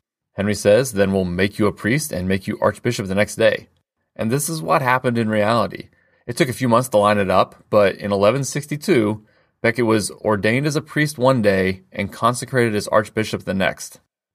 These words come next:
But then a change occurs that neither Henry nor Becket predicted. Becket takes the job one hundred percent seriously.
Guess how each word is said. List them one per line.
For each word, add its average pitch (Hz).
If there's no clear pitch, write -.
But 107
then 139
a 147
change 151
occurs 101
that 107
neither 104
Henry 131
nor 113
Becket 104
predicted. 98
Becket 123
takes -
the 117
job 98
one 95
hundred 113
percent 95
seriously. 95